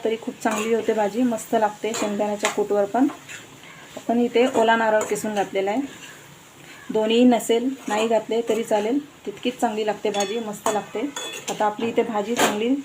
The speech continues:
रेडी झालेली आहे, बघू शकता. याच्यापेक्षा जास्त सुकवायची नाही आहे भाजी,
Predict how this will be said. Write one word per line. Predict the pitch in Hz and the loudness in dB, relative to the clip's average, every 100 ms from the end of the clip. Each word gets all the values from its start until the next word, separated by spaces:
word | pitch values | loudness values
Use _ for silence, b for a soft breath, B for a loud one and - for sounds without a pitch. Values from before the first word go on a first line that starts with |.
| - | -4
रेडी | 208 208 220 | 0 2 2
झालेली | 220 214 214 | 0 0 0
आहे, | 240 247 | -2 -2
बघू | 208 220 | -2 -2
शकता. | 220 196 240 254 B - | -4 -2 -2 -2 B -12
याच्यापेक्षा | - 247 240 247 262 | -2 2 2 2 6
जास्त | 247 226 - | 6 6 2
सुकवायची | 247 233 220 220 220 | 0 0 0 2 2
नाही | 233 226 | 0 0
आहे | 226 | 0
भाजी, | 208 190 226 | 0 -2 -2